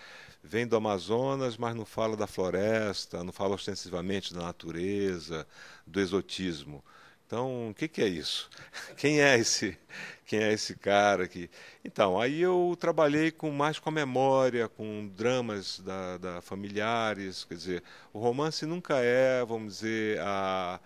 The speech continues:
a transcrição do real, né? Ele é sempre a transcendência do real, ele cria uma outra, uma outra realidade mais fantasiosa,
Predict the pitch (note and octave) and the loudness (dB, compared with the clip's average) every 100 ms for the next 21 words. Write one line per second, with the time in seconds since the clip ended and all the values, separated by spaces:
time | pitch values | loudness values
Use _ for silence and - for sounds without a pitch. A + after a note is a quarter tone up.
0 | - - G2 A2 A2+ - G#2 - G2+ F#2+ | -20 -8 -6 -2 -4 -4 -6 -6 -4 -4
1 | E2+ D#2+ D2 C#2+ C#2+ E2 F2+ G#2 F#2+ - | -6 -4 -6 -10 -12 -10 -8 -8 -8 -6
2 | A#2 A2 A2 G#2 - - - - F#2 - | -6 -6 -10 -12 -16 -20 -20 -10 -8 -4
3 | A#2+ - G#2+ F#2+ A#2+ A#2 F2+ D#2 D2 C#2+ | -4 -4 -4 -2 -4 -4 -10 -8 -8 -8
4 | C#2 C#2 D2 D#2+ D#2+ - F#2 G#2+ G2 E2+ | -10 -14 -14 -12 -12 -12 -6 -6 -4 -4
5 | F#2+ A2 - F2+ D#2+ D2+ _ _ _ - | -2 -4 -4 -10 -10 -12 _ _ _ -14
6 | E2 G2 A2 F#2 F2 D#2+ C#2 E2 F#2 F2 | -6 -6 -6 -6 -6 -8 -8 -6 -6 -6
7 | - D#2+ D2+ E2 E2+ E2 D#2 - - E2 | -10 -14 -12 -12 -10 -12 -12 -16 -16 -14
8 | D#2 D#2+ D2+ E2+ F2 F2+ E2+ D2 | -10 -10 -10 -8 -8 -6 -8 -12